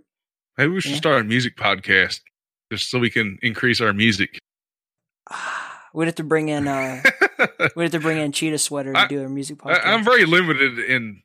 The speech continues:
Speaker 1: knowing everybody's name and bands and stuff.
Speaker 2: I'm an encyclopedia of, like, heavy metal stuff from, like, the
Speaker 1: Like, I like
Speaker 2: nineties
Speaker 1: thrash
Speaker 2: back.
Speaker 1: metal. That, that's about as heavy I can get.
Speaker 2: What's your favorite thrash metal band?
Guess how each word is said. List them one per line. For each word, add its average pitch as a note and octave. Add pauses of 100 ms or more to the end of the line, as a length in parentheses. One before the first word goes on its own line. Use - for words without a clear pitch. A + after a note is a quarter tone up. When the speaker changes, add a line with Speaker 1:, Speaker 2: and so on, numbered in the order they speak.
Speaker 1:
knowing C3
everybody's A#2+
name G#2+
and F#2
bands F#2+
and G2
stuff. F#2+ (260)
Speaker 2:
I'm E3
an C#3+
encyclopedia C#3
of, B2+
like, B2 (500)
heavy C#3
metal C3+
stuff C3
from, C3
like, B2+
the B2 (200)
Speaker 1:
Like, D#3
I B3
like G3+
Speaker 2:
nineties D3
Speaker 1:
thrash D3+
Speaker 2:
back. C#3+
Speaker 1:
metal. A2+ (600)
That, A#2+
that's C#3
about D3
as G#2
heavy G#2+
I F2+
can F2+
get. E2
Speaker 2:
What's -
your E3+
favorite D#3
thrash C3+
metal B2
band? D3